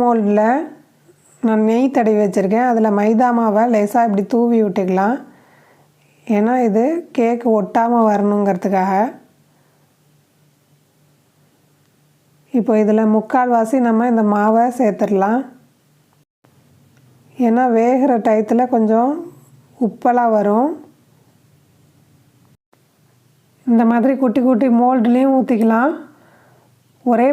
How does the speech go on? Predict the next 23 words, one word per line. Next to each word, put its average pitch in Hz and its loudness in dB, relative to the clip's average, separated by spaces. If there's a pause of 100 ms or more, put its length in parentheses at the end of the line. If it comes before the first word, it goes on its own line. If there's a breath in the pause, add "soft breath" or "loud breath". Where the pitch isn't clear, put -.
(120)
பாத்திரத்துல 233 0
வச்சு 269 -2
நீங்க 220 0
பேக் 214 -2
பண்ணி 208 0
எடுத்துக்கலாம். 196 -2 (1800 soft breath)
இப்போ 240 -2 (100)
இதுல 226 2 (220)
நான் 226 0
ஒரு 214 0
சட்டியில 247 0 (100)
பத்து - -2
நிமிஷம் 240 0
மணல் 233 0 (120)
சூடு 247 2
பண்ணி 208 0
வச்சிருக்கேன். 214 -2 (1120 loud breath)
பிஸ்கட் 277 -2
டின்னோட 233 2 (160)
மூடி 247 0 (180)
இதுல 214 2 (140)
நான் 208 0
யூஸ் 214 -2